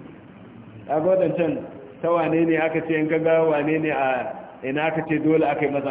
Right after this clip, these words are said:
aka yi shi. To, shi da kansa zai taka ya tafi. Ma malamai sai suke kifadi, sai suka ce wai ko lahira Allah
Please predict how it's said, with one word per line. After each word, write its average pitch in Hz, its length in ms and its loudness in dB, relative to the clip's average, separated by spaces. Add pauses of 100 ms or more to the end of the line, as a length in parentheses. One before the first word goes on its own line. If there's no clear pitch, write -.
(140)
aka 117 80 -6
yi 113 100 -6
shi. - 140 -14 (560)
To, 147 320 -2 (180)
shi 202 300 0 (300)
da 160 100 0
kansa 202 400 0
zai 170 140 0
taka 151 260 0
ya 117 120 -2
tafi. 110 280 -10 (920)
Ma - 100 -4
malamai 151 440 -2
sai 160 120 -6
suke 160 240 -4
kifadi, 131 480 -2 (380)
sai 147 120 -4
suka 151 220 -4
ce 151 100 -6
wai 147 140 4
ko 165 160 2
lahira 165 320 2
Allah 165 160 -2